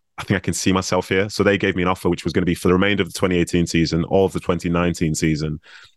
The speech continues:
And if I played, I think, three quarters of the games, I'd then get the twenty twenty season. So I thought, "Yeah, I like this offer because I think, well,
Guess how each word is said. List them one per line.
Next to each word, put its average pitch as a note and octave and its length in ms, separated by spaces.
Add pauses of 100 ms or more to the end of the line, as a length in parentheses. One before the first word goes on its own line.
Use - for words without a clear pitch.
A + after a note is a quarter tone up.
(100)
And F#2 80
if - 80
I G2 40
played, F2+ 280
I E2+ 40
think, E2+ 220
three F2+ 240
quarters E2+ 440
of E2 100
the E2+ 40
games, E2 300
I'd D#2 100
then E2+ 200
get E2 180
the E2+ 80
twenty E2 360
twenty D#2+ 320
season. D#2 460 (540)
So F#2+ 160
I E2+ 40
thought, F2 400 (1300)
"Yeah, F#2 460
I F#2 80
like F#2 300
this G#2 180
offer F#2 260
because F2 340
I G2 40
think, A2 340 (1080)
well, F#2 280